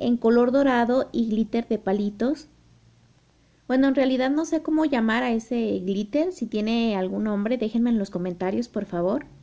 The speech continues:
Es el trescientos veintiocho y se llama Años Luz. Años Luz con dos capas queda así.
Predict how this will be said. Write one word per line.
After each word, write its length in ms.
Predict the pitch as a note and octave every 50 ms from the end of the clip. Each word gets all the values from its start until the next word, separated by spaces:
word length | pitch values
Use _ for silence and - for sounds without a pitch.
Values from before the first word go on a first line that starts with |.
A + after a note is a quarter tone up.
| - - - - - - - - - - _ -
Es 140 | D4 D4
el 120 | E4+ E4+ E4
trescientos 460 | D#4 D4 C#4 C#4+ C4+ C4 C#4 D4+ C#4
veintiocho 720 | C#4+ A#3+ A3 A3 - A#3+ A#3+ A3+ A#3 A#3+ - - C#4 C#4+ C#4+ -
y 100 | B3 A#3
se 160 | - G#3+ G3
llama 400 | G#3 G#3 G#3+ A3 A3+ A#3 - - -
Años 360 | A3+ A3+ A3+ A3+ A#3 A#3 -
Luz. 400 | A3 A3+ A#3+ D4 F4 - - - - _ _ _ _ _ _ _ _ _ _ _ _ _ _ _ _ _ _ _ _
Años 320 | - C4 C4+ C#4 D4+ D#4 C#4
Luz 360 | C4 C4 C#4 D4 D4+ D4 D4+
con 200 | - C4+ B3 A#3+
dos 200 | A#3+ C4 C4 C4
capas 560 | - C4 B3 B3 B3 - C#4 C4+ C#4 C#4 -
queda 400 | - - A#3 A3 G#3+ A3+ A3 A3+
así. 680 | - - - G#3+ G#3+ - - B3+ C4+ D4+ F#4+ - -